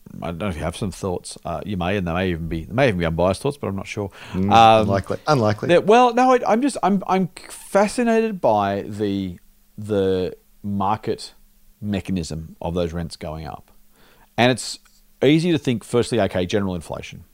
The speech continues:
Speaker 1: It's also easy to think, okay, well, rates are going up, so therefore costs are going up, so therefore landlords are charging more.
Speaker 2: Mm.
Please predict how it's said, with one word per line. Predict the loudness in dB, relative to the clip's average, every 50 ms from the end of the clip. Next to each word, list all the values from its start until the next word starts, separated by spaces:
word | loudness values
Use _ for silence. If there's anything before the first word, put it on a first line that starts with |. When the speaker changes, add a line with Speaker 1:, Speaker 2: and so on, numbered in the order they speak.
| _ _ _ -20 -20 -20 -20 -20 -20 _
Speaker 1:
It's | 4 6
also | 6 6 6 6 4 6
easy | 6 4 2 2
to | 0
think, | 0 0 -2
okay, | -2 -2 -2
well, | -2 -2 0
rates | 2 0 0 0 -2
are | -4
going | -4 -2 -2 -2
up, | -4 -6 -6
so | -8
therefore | -6 -4 -6 -6 -6 -8 -8 -8
costs | -6 -10 -10 -10 -8
are | -6
going | -6 -6
up, | -6 -6
so | -6
therefore | -8 -6 -6 -8 -10 -10 -10 -6
landlords | -6 -4 -4 -4 -6 -10 -10
are | -10
charging | -8 -6 -6 -6 -6 -8 -10 -10
more. | -10 -10 -14 -16 _ _ _ _ _ _ _ _
Speaker 2:
Mm. | 0 0 0 0 -4 -6